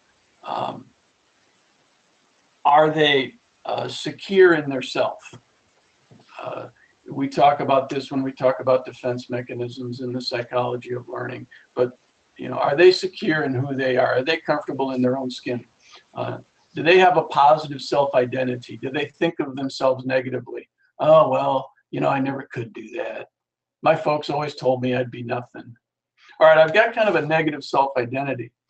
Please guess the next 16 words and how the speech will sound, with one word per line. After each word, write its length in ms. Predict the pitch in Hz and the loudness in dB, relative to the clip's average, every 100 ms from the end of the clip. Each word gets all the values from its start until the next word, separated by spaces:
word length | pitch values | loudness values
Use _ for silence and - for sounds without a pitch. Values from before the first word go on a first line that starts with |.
| - - | -20 -6
Or, 460 | - 233 208 185 - - - | 4 6 8 4 -2 -14 -4
you 80 | |
know, 80 | 247 | 2
maybe 280 | 170 156 175 | 4 6 6
they're 120 | 175 151 | 6 4
very 260 | 139 156 | 2 -2
positive 600 | - 156 180 202 - 123 | 2 4 4 2 -4 -10
and, 200 | 127 127 - | -10 -12 -8
and, 440 | 135 135 131 127 | -6 -6 -6 -6
uh, 240 | 131 131 131 _ _ _ _ _ _ - | -2 -2 -2 _ _ _ _ _ _ -6
self-motivated. 880 | - 156 156 156 170 139 123 - - _ _ _ - | 4 4 6 4 4 2 -2 -4 -12 _ _ _ 0
"Yeah, 280 | 247 160 - _ | 2 2 -4 _
I 140 | - | 0
can 180 | 247 170 | 0 -4
do 160 | 131 123 | -4 -6
this." 360 | - - - | -6 -8 -14